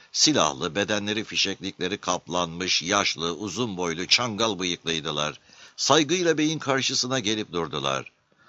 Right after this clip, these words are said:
"Aşağıdan birkaç at alın, İsmail Bey'e de benim atımı çekin."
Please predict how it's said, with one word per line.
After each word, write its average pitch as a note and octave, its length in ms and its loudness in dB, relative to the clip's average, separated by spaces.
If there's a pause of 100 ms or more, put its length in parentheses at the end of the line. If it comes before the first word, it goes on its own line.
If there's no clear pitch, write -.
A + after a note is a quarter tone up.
(180)
"Aşağıdan D3 560 8
birkaç D3 340 4
at A#2+ 180 2
alın, E2 340 0
İsmail B2 460 2
Bey'e F2 240 4
de F#2+ 140 2
benim A2 240 2
atımı G2 300 0
çekin." D#2 440 -2